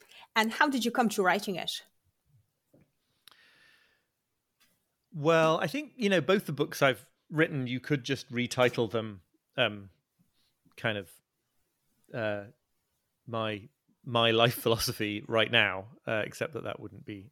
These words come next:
Speaker 2: a good title and no one would read the book. But you know what I mean? It's, it, I've been able, both times I've written full-length books,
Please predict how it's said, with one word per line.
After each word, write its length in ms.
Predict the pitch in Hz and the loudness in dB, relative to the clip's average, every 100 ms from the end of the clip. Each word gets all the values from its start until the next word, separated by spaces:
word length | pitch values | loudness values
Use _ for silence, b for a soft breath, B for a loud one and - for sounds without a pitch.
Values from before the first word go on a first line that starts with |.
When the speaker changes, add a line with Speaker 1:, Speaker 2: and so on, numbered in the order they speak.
| _ | _
Speaker 2:
a 20 | 101 | -16
good 260 | 107 - _ | -16 -16 _
title 420 | - 95 92 110 - | -18 -18 -16 -18 -18
and 220 | 98 90 87 | -20 -20 _
no 120 | - 98 | -20 -18
one 140 | 95 | -18
would 140 | 95 | -18
read 140 | 98 92 | -18 -18
the 60 | |
book. 240 | - 104 _ - | -18 -18 _ -18
But 140 | - | -10
you 60 | 131 | -4
know 80 | |
what 80 | 127 | -2
I 60 | 120 | -2
mean? 180 | 131 131 | -4 -8
It's, 180 | - | -10
it, 200 | 139 - - | -8 -8 -6
I've 200 | 120 - | -6 -4
been 100 | 131 | 0
able, 420 | 139 123 117 107 b b b - | 0 0 -2 -6 b b b -2
both 240 | 139 143 | -2 -2
times 280 | - 123 107 | -4 -4 -2
I've 140 | 104 | -4
written 340 | 107 - 104 101 _ _ _ _ _ _ _ | -4 -8 -10 -18 _ _ _ _ _ _ _
full-length 460 | - 120 104 - | -6 -6 -6 -8
books, 420 | - 113 - - | -6 -6 -8 -20